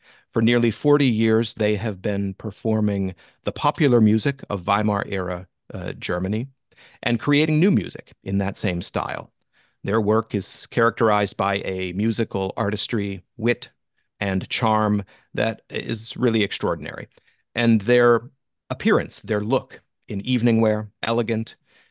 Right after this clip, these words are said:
and maybe even a bit more impressive and intimidating because of that slight anachronism, um, is also notable. They've been extremely successful. Their albums are regularly in the top ten on the German charts and sales in the platinum range.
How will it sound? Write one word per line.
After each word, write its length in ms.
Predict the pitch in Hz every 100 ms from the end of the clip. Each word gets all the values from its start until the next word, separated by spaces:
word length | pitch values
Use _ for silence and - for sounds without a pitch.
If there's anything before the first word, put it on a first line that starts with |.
| _
and 220 | 123 120
maybe 280 | 117 117 113
even 440 | 110 107 107 107 101
a 60 |
bit 180 | 92 104
more 260 | 107 101 -
impressive 540 | 95 90 104 - 92
and 160 | 90 95
intimidating 600 | 95 127 123 107 98 92
because 340 | 101 110 95
of 100 | 101
that 220 | 98 92 -
slight 320 | - 92 95
anachronism, 760 | 95 95 95 110 95 92 92 90 - - _
um, 280 | 95 92 90
is 160 | 90 92
also 300 | 87 - 87
notable. 460 | 80 78 - - _ _ _ _ _ -
They've 160 | 113
been 160 | 113 127
extremely 420 | 113 - 143 127
successful. 580 | 117 120 - 104 - 95
Their 140 | 95
albums 400 | 95 110 113 107
are 100 | 95
regularly 720 | 95 104 110 113 107 107 107
in 100 | 98
the 80 | 92
top 300 | - 113 -
ten 260 | - 110 107
on 120 | 98
the 60 | 95
German 300 | 104 95 92
charts 500 | - 135 131 - - _ _ -
and 140 | -
sales 600 | - 120 113 110 107 -
in 140 | 98
the 80 | 90
platinum 500 | - 127 - 117 107
range. 440 | 113 110 107 101